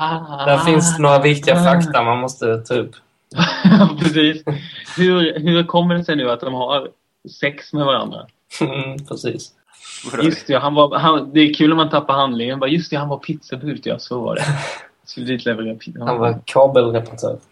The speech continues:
Speaker 3: Men det är rätt
Speaker 1: Ja.
Speaker 3: kul att få in den här typen av meningar i en fotbollsmatch.
Speaker 2: Ja.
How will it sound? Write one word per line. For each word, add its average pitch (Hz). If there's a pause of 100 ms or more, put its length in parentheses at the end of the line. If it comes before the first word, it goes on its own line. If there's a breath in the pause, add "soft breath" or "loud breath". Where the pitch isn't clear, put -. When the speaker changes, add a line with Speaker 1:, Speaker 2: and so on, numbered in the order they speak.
(140 soft breath)
Speaker 3:
Men 113
det 123
är -
rätt 131
Speaker 1:
Ja. 139
Speaker 3:
kul 143
att 123
få 156
in 104
den 117
här 127
typen 131
av 117
meningar 110
i 104
en 98
fotbollsmatch. 131 (340)
Speaker 2:
Ja. 117